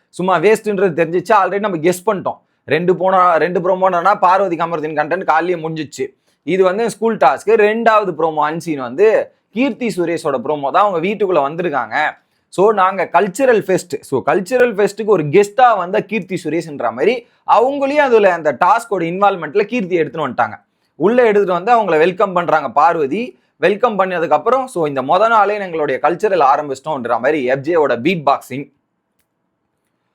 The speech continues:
கல்ச்சுரல்ஸ்ல வார்டன் பர்ஃபார்மன்ஸ் பண்ணுவாங்களா? எனக்கு புதுசா இருக்கு. But ஓகே, வார்டன் பர்ஃபார்ம் பண்றாரு.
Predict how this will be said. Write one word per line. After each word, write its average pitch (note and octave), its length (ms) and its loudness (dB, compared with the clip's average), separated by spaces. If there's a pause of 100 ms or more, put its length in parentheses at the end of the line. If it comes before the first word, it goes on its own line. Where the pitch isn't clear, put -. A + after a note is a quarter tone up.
(160)
கல்ச்சுரல்ஸ்ல G3+ 880 0
வார்டன் G#3 500 2
பர்ஃபார்மன்ஸ் D3+ 540 -4
பண்ணுவாங்களா? A#2 540 -6 (300)
எனக்கு A#2 340 -8
புதுசா A2+ 200 -4
இருக்கு. G#3 300 -2
But E3 120 2
ஓகே, D3 420 -4
வார்டன் C#3+ 360 2
பர்ஃபார்ம் B2+ 440 -4
பண்றாரு. A#2+ 380 0